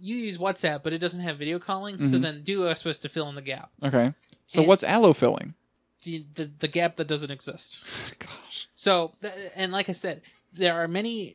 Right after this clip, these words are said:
Speaker 1: blogger things that are trying to fill in the gap here, the explanation that Google isn't providing, but because it is such a stretch to believe,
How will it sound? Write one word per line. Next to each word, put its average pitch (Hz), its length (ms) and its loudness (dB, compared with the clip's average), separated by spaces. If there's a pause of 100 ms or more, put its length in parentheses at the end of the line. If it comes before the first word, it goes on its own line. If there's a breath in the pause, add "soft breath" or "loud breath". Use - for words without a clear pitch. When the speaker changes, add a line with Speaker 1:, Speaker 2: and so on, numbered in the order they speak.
Speaker 1:
blogger 175 540 0 (220)
things 139 460 -4
that 160 180 -4
are 151 80 -4
trying 196 240 -8
to 180 40 -2
fill 196 280 -4
in 165 100 -6
the 151 60 -8
gap 151 340 -6
here, 190 400 -4
the 156 240 -2
explanation 165 640 -6
that 147 100 -10
Google 160 280 -6
isn't 151 180 -10
providing, 165 500 -4 (360 loud breath)
but 185 120 -4 (160)
because 233 400 -4
it 208 140 -6
is 175 100 -8
such - 520 -4
a 170 60 -2
stretch - 560 -4
to 160 100 -4
believe, 156 500 -4